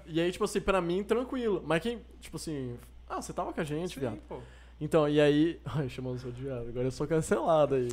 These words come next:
Speaker 2: Viado é a expressão.
Speaker 1: <laughs> E aí o, a gente desceu, é o quê, mano? Era cento e cinquenta ou
Speaker 2: Era
Speaker 1: duzentos K M?
Speaker 2: muito pouco.
Speaker 1: Era muito pouco, a gente demorou muito,
Speaker 2: Muito,
Speaker 1: cara.
Speaker 2: muito.
Speaker 1: Muito, porque, tipo, era duzentos K M, só que era duzentos dentro de cidades.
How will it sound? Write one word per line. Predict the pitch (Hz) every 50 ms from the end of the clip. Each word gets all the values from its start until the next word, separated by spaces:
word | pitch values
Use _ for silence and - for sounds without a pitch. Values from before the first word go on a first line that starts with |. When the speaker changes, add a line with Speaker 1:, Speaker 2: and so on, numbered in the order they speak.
| 120 120 -
Speaker 2:
Viado | 147 160 175 170 170 175
é | 185
a |
expressão. | 180 185 - 165 151 - - 165
Speaker 1:
<laughs> | 127 120 - - - - - 233 208 170 220 220 - - - - - - - - - - - 170
E | 156 156
aí | 160 160 156 160 160 170
o, | 175 175 175 175 175 170 170 170 170 165 -
a | 151 147
gente | 156 165 - - 180
desceu, | 151 180 202 208 202 - - - 151 160 196
é | 208 214
o | 233
quê, | 226 - 185 180 208 214
mano? | 196 170 151 139 131
Era | 127 127 127 127
cento | - - 165 185 -
e |
cinquenta | - 214 165 - - 151 170 185 208
ou | 175
Speaker 2:
Era | - 165 180 208 208
Speaker 1:
duzentos | 180
K | 156
M? | - 196 - -
Speaker 2:
muito | 185 160
pouco. | 139 135 131 127 123 120 123 - - - - -
Speaker 1:
Era | 135 156 170
muito | 185 214 220 -
pouco, | - 170 180 202 202 -
a | 202
gente | 190 - -
demorou | 170 175 185 185 185 180 175 196 208 - -
muito, | 190 180 180 180 185 190 202 202 208 214 226 240 240 220 - - 190
Speaker 2:
Muito, | 156
Speaker 1:
cara. | - - 135 117 107 101 110
Speaker 2:
muito. | 113 - - 120
Speaker 1:
Muito, | 139 156 165 190 208 - -
porque, | 185 180 165 - 175
tipo, | - - - - 185 165 - - - - - - - -
era | 143 151 165 160
duzentos | 160 185 180 160 123 160 180 220 226 -
K | - 180 156 156
M, | 170 208 226 214 170 131 - - - - - -
só | - -
que | 165 -
era | 185 196
duzentos | 190 185 196 175 127 143 175 202 226 214 - 165
dentro | 147 170 180 226 277 330 320 370 370 359
de | 370 392
cidades. | - - 440 453 - 175 160 165 190 220 220 165 - -